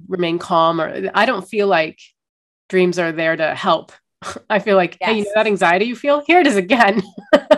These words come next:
Speaker 2: Yeah, no, it's almost the same way that we've talked about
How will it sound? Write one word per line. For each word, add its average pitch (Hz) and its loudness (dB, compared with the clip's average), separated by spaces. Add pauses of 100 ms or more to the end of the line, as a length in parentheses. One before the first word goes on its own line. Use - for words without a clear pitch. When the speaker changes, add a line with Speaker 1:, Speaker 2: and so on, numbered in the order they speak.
(460)
Speaker 2:
Yeah, 381 0
no, 339 0
it's 262 -4
almost 302 -4 (300)
the 202 -4
same 277 -2
way 254 -2
that 214 -4
we've 214 -10
talked 196 -6
about 170 -4